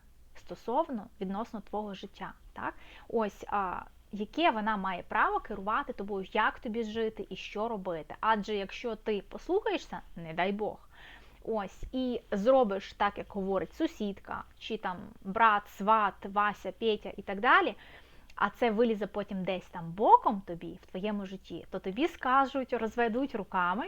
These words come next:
і скажуть: «Камон, а, це був твій вибір, і, ну, відповідальність на тобі». Так? Але ж ви послухали, так, ту людину. І все. І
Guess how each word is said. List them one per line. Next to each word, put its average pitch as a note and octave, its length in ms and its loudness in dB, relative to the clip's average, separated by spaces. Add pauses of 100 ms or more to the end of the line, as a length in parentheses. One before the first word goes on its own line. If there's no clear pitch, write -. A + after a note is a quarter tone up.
і A#3+ 60 -2
скажуть: A3+ 600 0
«Камон, G#3+ 460 0 (360)
а, F3+ 440 2
це G3+ 140 0
був F#3 200 -4
твій B3 360 4
вибір, A#3 600 0 (380)
і, F#3 640 -4 (360)
ну, G3 240 -4 (100)
відповідальність G3+ 720 0
на C4 60 -10
тобі». A3 440 -8 (540)
Так? G3+ 340 -6
Але G3+ 240 6
ж G#3 120 4
ви A#3 100 10
послухали, A3+ 760 -2
так, - 340 -4 (100)
ту G#3+ 120 -4
людину. F3+ 420 -4 (560)
І F4+ 80 6
все. F#3 400 4 (280)
І F4+ 180 8